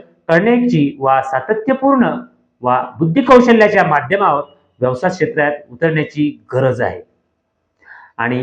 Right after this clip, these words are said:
ही पद्धती आता लयास चालली आहे. तरी वेळेचा सदुपयोग व्हावा याकरिता सातत्यपूर्ण जीवनशैली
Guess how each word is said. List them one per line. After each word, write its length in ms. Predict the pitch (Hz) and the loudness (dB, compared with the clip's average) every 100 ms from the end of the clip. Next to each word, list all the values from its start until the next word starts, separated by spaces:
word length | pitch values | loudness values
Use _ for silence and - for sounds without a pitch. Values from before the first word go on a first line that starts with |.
| 123 - - _ _ _ _ | -8 -16 -20 _ _ _ _
ही 160 | - 247 | -2 0
पद्धती 580 | 208 143 147 143 143 - - - | 2 0 0 0 -2 -6 -20 -6
आता 300 | 131 143 151 | -4 -2 -2
लयास 460 | 139 120 135 135 - - | 0 -2 -2 -4 -8 -8
चालली 320 | 107 101 98 | -8 -6 -12
आहे. 100 | 90 _ _ _ _ | -14 _ _ _ _
तरी 160 | 180 190 147 | 0 2 2
वेळेचा 380 | 147 185 - 160 | 2 0 -2 -4
सदुपयोग 600 | 139 123 120 123 120 104 | -4 -4 -4 -4 -10 -6
व्हावा 360 | 104 107 117 123 _ _ _ _ _ - | -4 -2 -4 -6 _ _ _ _ _ -6
याकरिता 720 | 110 175 240 233 220 - 143 110 - _ _ _ _ | 4 6 8 6 4 4 0 0 -8 _ _ _ _
सातत्यपूर्ण 760 | - 143 220 214 240 240 214 220 | -8 -4 -2 0 0 2 0 0
जीवनशैली 720 | 147 143 143 135 123 120 | 2 2 0 -6 -10 -12